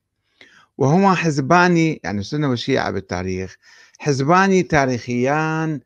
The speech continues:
منقرضان، الآن لا وجود حقيقي لهما،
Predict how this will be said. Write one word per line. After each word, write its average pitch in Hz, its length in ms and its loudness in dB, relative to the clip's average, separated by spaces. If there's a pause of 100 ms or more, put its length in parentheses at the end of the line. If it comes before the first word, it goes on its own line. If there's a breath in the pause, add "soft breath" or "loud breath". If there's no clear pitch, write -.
(320)
منقرضان، 110 1040 0 (280)
الآن 160 280 -2
لا 180 120 -2
وجود 139 520 -2 (280 soft breath)
حقيقي 131 600 0
لهما، 92 480 -2